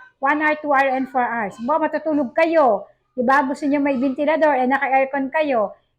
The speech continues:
So, i-timer nyo ng isang oras para mabilis lumamig yung inyong kwarto. Tapos, mamamatay na yung kanyang fan, ilaw na lang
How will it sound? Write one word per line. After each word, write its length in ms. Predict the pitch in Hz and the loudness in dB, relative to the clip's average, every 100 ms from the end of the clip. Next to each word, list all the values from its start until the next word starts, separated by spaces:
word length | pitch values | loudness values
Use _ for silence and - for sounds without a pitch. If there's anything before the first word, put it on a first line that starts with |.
| - | -6
So, 100 | 320 | -2
i-timer 400 | 330 359 381 381 | 2 2 2 -2
nyo 80 | 381 | -2
ng 80 | 370 | -2
isang 160 | 359 330 | -2 2
oras 320 | 277 262 262 | 2 2 0
para 160 | 277 | -2
mabilis 400 | 277 285 262 269 | 0 0 0 -2
lumamig 320 | 285 269 254 226 | -4 -2 -2 -2
yung 160 | 247 | -4
inyong 260 | 240 247 240 | -2 -4 -2
kwarto. 640 | 240 208 180 - 208 - - _ _ | -2 -2 -4 -8 -8 -8 -12 _ _
Tapos, 160 | 262 302 403 | -8 -8 -2
mamamatay 480 | 392 359 330 302 | -2 0 0 0
na 80 | 269 254 | 0 0
yung 60 | |
kanyang 260 | 262 233 226 | -2 -2 -2
fan, 160 | 262 247 | -4 -2
ilaw 240 | 247 247 | 0 0
na 140 | 240 | 0
lang 80 | 233 | -2